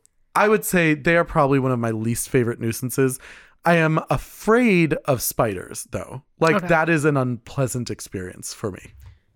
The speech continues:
Speaker 2: Yeah, no, I don't, I don't care for them either, clearly.
Speaker 1: They're just so, like, ugly and creepy and awful.
Speaker 2: Yeah, and it's just the way they move. Like, I don't, I don't like the way they move at all.
Speaker 1: No.
Speaker 2: Like that little skitter thing that they do.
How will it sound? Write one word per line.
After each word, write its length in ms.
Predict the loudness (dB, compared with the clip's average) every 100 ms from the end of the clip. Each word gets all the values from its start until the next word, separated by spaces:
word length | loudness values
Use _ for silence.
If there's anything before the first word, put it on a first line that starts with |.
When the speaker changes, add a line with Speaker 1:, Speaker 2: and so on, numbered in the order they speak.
| _ _ -8
Speaker 2:
Yeah, 280 | -6 -6
no, 140 | -8 -12
I 180 | -12 -14
don't, 260 | -14 -16 -20 _ _ _ _ _ -4
I 80 | 2
don't 160 | 2 2
care 220 | 2 0
for 80 | 0
them 160 | -4
either, 240 | -4 -6 -6
clearly. 480 | -4 -4 -4 -6 -10 _ -20 -18 -2
Speaker 1:
They're 100 | 2
just 180 | 2 4
so, 140 | 4
like, 280 | 4 2 0 0
ugly 400 | 2 4 4 4
and 140 | 0
creepy 400 | 0 0 4 4
and 100 | 4
awful. 500 | 2 0 -2 -8 -12 _ _ _ _ -2
Speaker 2:
Yeah, 220 | 0 2 2
and 100 | 0
it's 180 | 2 0
just 220 | -2 -4
the 80 | 0
way 140 | 0
they 160 | 0 -4
move. 640 | -4 -8 -10 -14 -16 -18
Like, 280 | -8 -6 -2
I 100 | 0
don't, 380 | 2 0 -4 -10 _ _ _ -20 -14 -4
I 80 |
don't 160 | -2 -2
like 180 | -6 -8
the 80 | -8
way 140 | -8
they 120 | -8
move 320 | -10 -12 -12
at 120 | -12 -10
all. 420 | -10 -10 -14 -16 _ _ -6
Speaker 1:
No. 220 | -2 0
Speaker 2:
Like 160 | -2 -4
that 120 | -8
little 180 | -6 -2
skitter 440 | -2 -2 -8 -8
thing 240 | -8 -6 -6
that 120 | -6
they 120 | -6
do. 320 | -6 -6 -8